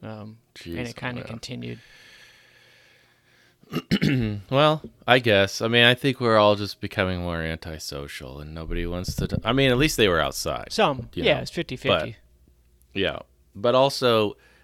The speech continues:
Speaker 2: there's something to, as a kid, knocking on a door and saying trick or, you know, like, that act. Instead, like, our kids just walked up, you know, all the trunks were open. <clears throat> Oh, excuse me. All the trunks were open, so they just walked up,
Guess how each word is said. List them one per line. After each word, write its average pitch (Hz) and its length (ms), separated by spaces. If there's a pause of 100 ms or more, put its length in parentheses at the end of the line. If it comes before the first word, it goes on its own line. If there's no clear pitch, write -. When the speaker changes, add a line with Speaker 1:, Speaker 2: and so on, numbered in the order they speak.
Speaker 2:
there's 123 200
something 151 540
to, 98 580 (640)
as 101 220
a 110 100
kid, 92 560 (540)
knocking 98 460
on 101 160
a 95 60
door 87 640
and 82 300
saying 85 420
trick - 300
or, 90 120
you 120 120
know, 98 140
like, 90 240
that 90 260
act. 85 400
Instead, 95 340
like, 104 180 (540)
our 123 160
kids 117 300
just 107 240
walked 101 320
up, 104 220 (420)
you 147 120
know, 82 140
all 92 180
the 98 80
trunks 113 420
were 92 140
open. 117 400 (540)
<clears throat> 143 580 (340)
Oh, 104 140
excuse 107 400
me. 71 220
All 113 180
the 110 80
trunks 135 360
were 104 120
open, 120 400
so 101 140
they 107 120
just 107 240
walked 95 380
up, 107 240